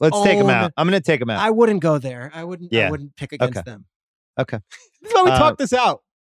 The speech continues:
Speaker 1: Well, I, I, I didn't love it, and I'm glad we went there, but I don't know if you're talking me out of this one.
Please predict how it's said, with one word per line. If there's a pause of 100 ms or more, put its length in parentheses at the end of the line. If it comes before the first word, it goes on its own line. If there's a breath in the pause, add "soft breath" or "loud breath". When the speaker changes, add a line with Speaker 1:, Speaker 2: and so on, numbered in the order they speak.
(500)
Speaker 1:
Well,
I,
I, (180)
I
didn't
love
it, (680)
and
I'm
glad
we
went
there, (120)
but
I
don't
know
if
you're
talking
me
out
of
this
one.